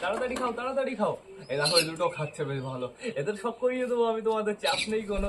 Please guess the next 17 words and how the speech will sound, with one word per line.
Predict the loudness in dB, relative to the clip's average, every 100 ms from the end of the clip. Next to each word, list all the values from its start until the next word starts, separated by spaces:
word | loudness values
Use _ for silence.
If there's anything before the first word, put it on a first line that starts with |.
| 2
এরা | 0 2
খাঁচার | 10 12 12
ভেতরেই | 10 8 8 6
থাকবে | 4 2
বন্ধুরা, | 0 0 2
ফোন | 0 0 -2 0
এনে | 0 0
তারপরে | -2 0 0 0
শখ | -4 2
করাবো। | 4 4 2 -6 -6 -6 0
এদের | 2 4
আমি | 2 6
বের | 6 8
করবো | 4 4 4
না, | 2
যেহেতু | -2 0 2
আমাদের | 2 0